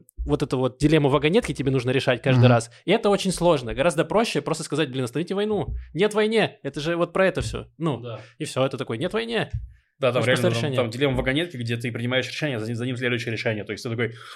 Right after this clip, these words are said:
Speaker 3: «Так, хорошо, мы мочканули, э, трёх, чтобы спасти одного. Дальше чё? Дальше или восемьдесят, или девяносто один? Да блин,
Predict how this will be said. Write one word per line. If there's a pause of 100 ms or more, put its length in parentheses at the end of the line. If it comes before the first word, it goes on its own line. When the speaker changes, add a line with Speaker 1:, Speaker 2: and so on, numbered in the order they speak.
(120)
Speaker 3:
«Так,
хорошо, (240)
мы
мочканули, (300)
э, (220)
трёх,
чтобы
спасти
одного.
Дальше
чё?
Дальше
или
восемьдесят,
или
девяносто
один?
Да
блин,